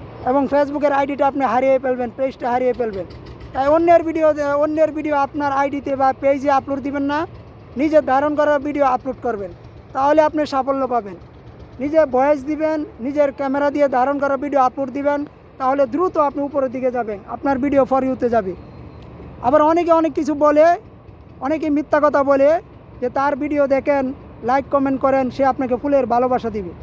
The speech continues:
কিন্তু আদৌ তারা ফুলের ভালোবাসা দেয় কিনা সন্দেহ আছে। একটা ভিডিওতে দশ হাজার কমেন্ট পড়ে, অনেকে বলে, "আমার ভিডিওতে কমেন্ট করবেন, প্রত্যেক কমেন্টকারীকে ফুলের ভালোবাসা দিব।" আসলেই তারা কি ফুলের ভালোবাসা দশ হাজার লোকেরকে দিতে পারে?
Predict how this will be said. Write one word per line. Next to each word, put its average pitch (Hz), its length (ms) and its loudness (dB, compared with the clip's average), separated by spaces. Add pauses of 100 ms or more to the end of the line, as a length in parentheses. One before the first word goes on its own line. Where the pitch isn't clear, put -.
(360)
কিন্তু 254 180 0
আদৌ 294 320 4
তারা 320 260 4
ফুলের 294 280 2
ভালোবাসা 269 420 0
দেয় 262 200 0
কিনা 262 260 0
সন্দেহ 247 360 -2
আছে। 196 320 -6 (520)
একটা 269 220 -4
ভিডিওতে 302 400 2
দশ 285 260 2
হাজার 285 220 2
কমেন্ট 277 400 0
পড়ে, 262 280 2 (300)
অনেকে 285 300 0
বলে, 294 180 4
"আমার 277 260 0
ভিডিওতে 277 340 -2
কমেন্ট 269 340 -2
করবেন, 262 340 -2 (380)
প্রত্যেক 311 380 0
কমেন্টকারীকে 294 540 2
ফুলের 277 240 2
ভালোবাসা 240 440 0
দিব।" 196 140 -6 (560)
আসলেই 330 360 -2
তারা 311 240 4
কি 294 100 -2
ফুলের 294 280 2
ভালোবাসা 277 400 2
দশ 269 220 -2
হাজার 262 200 -2
লোকেরকে 254 380 -4
দিতে 269 240 -4
পারে? 233 260 0